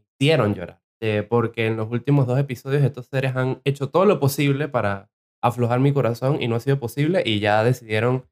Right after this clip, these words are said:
dejar de irse por los caminos verdes y atacar directamente la materia emocional de este cuerpito.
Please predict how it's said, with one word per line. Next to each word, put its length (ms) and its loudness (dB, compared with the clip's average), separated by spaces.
dejar 360 0
de 140 0
irse 260 0
por 120 -2
los 100 -2
caminos 340 -4
verdes 280 -2
y 80 2
atacar 440 -2
directamente 880 -4
la 120 2
materia 360 0
emocional 680 -2
de 80 -20
este 260 -8
cuerpito. 640 -8